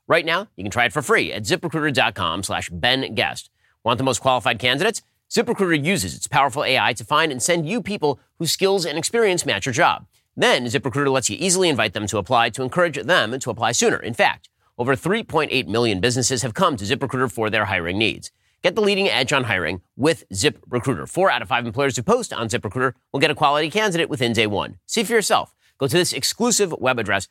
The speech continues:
try ZipRecruiter for free at zip recruiter dot com slash Ben Guest. Again, that's zip recruiter dot com slash B E N G U E S T.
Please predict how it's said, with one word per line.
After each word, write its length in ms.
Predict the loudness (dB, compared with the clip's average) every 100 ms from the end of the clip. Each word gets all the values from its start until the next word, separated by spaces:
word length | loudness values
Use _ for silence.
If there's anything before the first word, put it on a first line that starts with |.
| _
try 240 | 0 2 2
ZipRecruiter 540 | 0 -2 -4 -6 -6
for 140 | -4 0
free 340 | 2 0 -4 _ _
at 140 | -6 0
zip 200 | 0 0
recruiter 400 | -4 -4 -2 -2
dot 240 | 0 0 0
com 320 | 0 0 -2
slash 300 | -2 -2 -2
Ben 420 | -2 0 2 0
Guest. 340 | 0 0 -2 -4
Again, 360 | 0 0 -2 -10 _
that's 200 | -6 -2
zip 200 | 0 0
recruiter 360 | -2 -4 -4 0
dot 260 | 0 0
com 320 | 0 -2 -2 -4
slash 320 | -4 -4 -2
B 380 | -4 -4 0 0
E 40 |
N 240 | 0 -2 -6
G 240 | -6 -2 0
U 460 | 0 0 -2 -12 -4
E 180 | 0 0
S 220 | 0 -2
T. 260 | 0 0